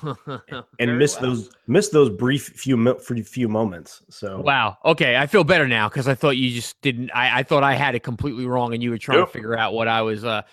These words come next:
Speaker 1: okay, so, uh, when they're fixing the water main break, there's a quick scene that, that looks out into the cornfield and there are machines in the air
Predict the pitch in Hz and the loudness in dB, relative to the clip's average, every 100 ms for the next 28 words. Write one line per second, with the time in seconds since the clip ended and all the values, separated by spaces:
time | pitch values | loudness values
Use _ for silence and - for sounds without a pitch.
0 | _ - 170 160 127 175 151 135 _ _ | _ -6 0 0 0 0 0 -2 _ _
1 | _ _ _ _ _ 151 147 139 139 151 | _ _ _ _ _ 2 4 4 4 4
2 | 151 - - 190 - 170 143 131 147 165 | 4 0 -2 -2 0 0 2 4 6 6
3 | 156 127 117 113 107 95 120 113 110 - | 4 0 0 -2 -4 -4 0 0 0 -6
4 | 139 143 120 123 - 208 196 - - 180 | -4 -2 -2 -6 -4 -2 -2 -6 -6 -2
5 | 170 160 151 151 - 135 131 131 127 156 | 0 0 -2 -6 -8 -4 -4 -2 -2 -2
6 | - 185 151 123 120 143 127 - 143 135 | -2 0 0 0 -6 -10 -10 -6 -4 -4
7 | - 139 131 127 131 131 139 135 131 131 | -4 0 0 -2 -4 0 2 2 2 0
8 | - - 196 190 170 147 123 - 170 160 | -4 -4 -2 0 0 -2 -6 -4 -4 0
9 | 156 156 143 147 139 117 107 101 | -2 -2 -2 0 2 0 -2 -4